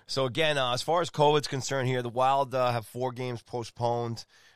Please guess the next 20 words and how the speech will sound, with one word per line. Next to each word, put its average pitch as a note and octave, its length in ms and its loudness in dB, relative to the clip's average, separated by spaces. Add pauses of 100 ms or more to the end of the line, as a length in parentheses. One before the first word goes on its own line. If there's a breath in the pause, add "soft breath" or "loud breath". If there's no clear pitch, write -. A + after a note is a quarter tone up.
(140)
Uh, G#2 480 0
in A2+ 160 -6
Vegas, B2 680 -4
uh, G#2+ 260 -2
DeBoer A2+ 440 -4
here A#2+ 240 -6
and G#2+ 120 -8
Peter A2+ 240 -6
Angelo A2+ 520 -4
had A2 180 -6
to G#2 60 -10
miss G#2+ 160 -8
practice, A2+ 520 -4
and G2+ 100 -12
they G#2 100 -8
mi-, G#2+ 220 -10
missed G#2 280 -12
the F#2+ 60 -14
game G#2+ 400 -8
on F#2+ 320 -8